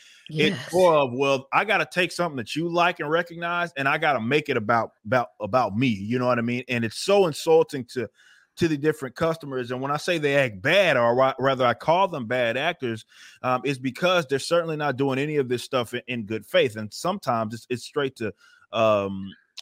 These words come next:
Speaker 2: uh, like, <sighs> in spite of their political enemies, right? Despite their
Speaker 1: Yes.
Speaker 2: ideological enemies. In, in some cases, you know, the great Ke-, uh, uh,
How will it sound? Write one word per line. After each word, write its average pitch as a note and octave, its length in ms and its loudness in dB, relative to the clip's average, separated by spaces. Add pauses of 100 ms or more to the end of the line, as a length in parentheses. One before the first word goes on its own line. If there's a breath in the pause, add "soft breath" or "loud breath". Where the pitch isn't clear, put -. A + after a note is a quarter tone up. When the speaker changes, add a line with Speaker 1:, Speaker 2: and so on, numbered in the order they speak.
(140)
Speaker 2:
uh, G2+ 240 -6
like, G2 220 -6 (640)
<sighs> - 60 -8 (400 loud breath)
in A2+ 160 -10
spite E3 340 2
of D3+ 100 -4
their D#3+ 140 4
political C#3+ 500 0
enemies, B2+ 440 -2
right? B2 260 0
Despite D#3+ 460 0
their B2+ 200 0 (120)
Speaker 1:
Yes. A3+ 260 -4 (200)
Speaker 2:
ideological C#3 640 0
enemies. A2+ 360 -2
In, A#2+ 100 -2
in B2 180 -6
some E3 320 -4
cases, A2 420 -4
you A#2 60 -8
know, A#2 160 -4
the A2 60 -8
great B2 300 -2 (200)
Ke-, D3 200 -2
uh, A2+ 60 -10
uh, G2+ 220 -4